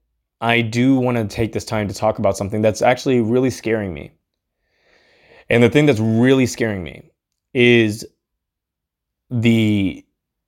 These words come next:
conspiratorial part of the internet becoming more and more powerful. And I wanna explain why.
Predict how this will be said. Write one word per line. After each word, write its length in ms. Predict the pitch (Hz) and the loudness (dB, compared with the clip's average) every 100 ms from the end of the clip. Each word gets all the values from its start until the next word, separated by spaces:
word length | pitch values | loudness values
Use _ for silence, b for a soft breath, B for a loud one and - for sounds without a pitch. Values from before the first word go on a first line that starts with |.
| _ _ - | _ _ -6
conspiratorial 1200 | 135 110 - 143 147 - 120 113 107 101 98 95 | -4 -4 2 2 2 0 2 4 4 4 2 -2
part 240 | - 113 | 0 2
of 60 | 104 | 2
the 120 | - | -4
internet 400 | 120 113 104 87 | -6 -4 -6 -6
becoming 400 | 110 113 107 107 | -6 -4 -2 -2
more 460 | 107 110 110 117 | -2 0 0 0
and 180 | 110 110 | -2 -4
more 440 | 104 98 95 92 95 | -4 -4 -2 -4 -6
powerful. 800 | - 104 95 85 - - - - _ _ _ _ _ _ _ _ _ _ _ - | -8 -4 -4 -6 -12 -18 -18 -20 _ _ _ _ _ _ _ _ _ _ _ -2
And 400 | 117 113 110 110 | 0 2 2 2
I 60 | 117 | 0
wanna 180 | 143 | 0
explain 460 | 135 - 127 113 101 | -2 -4 -4 -4 -4
why. 500 | 104 104 92 67 | -2 -2 -4 -12